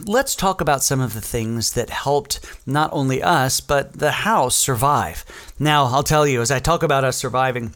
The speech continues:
there were some real challenges. We had busted water pipes. I mean, we saw temperatures down to seven degrees last Monday morning. That is the coldest I may have ever seen it in Texas, at least in, in our part of Texas.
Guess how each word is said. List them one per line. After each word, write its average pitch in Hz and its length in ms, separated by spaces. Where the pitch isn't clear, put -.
there 151 140
were 147 60
some 131 220
real 135 180
challenges. 120 720
We 165 100
had 151 140
busted 143 380
water 113 300
pipes. 113 400
I 131 60
mean, 131 160
we 151 120
saw 160 260
temperatures 120 680
down 120 360
to 113 120
seven 135 880
degrees 113 640
last 120 360
Monday 117 280
morning. 113 400
That 151 400
is 135 260
the 123 80
coldest 123 640
I 127 80
may 127 140
have 117 120
ever 120 180
seen 135 300
it 107 140
in 104 120
Texas, - 500
at - 100
least 127 280
in, 110 240
in 117 140
our 123 140
part 117 220
of 113 80
Texas. - 480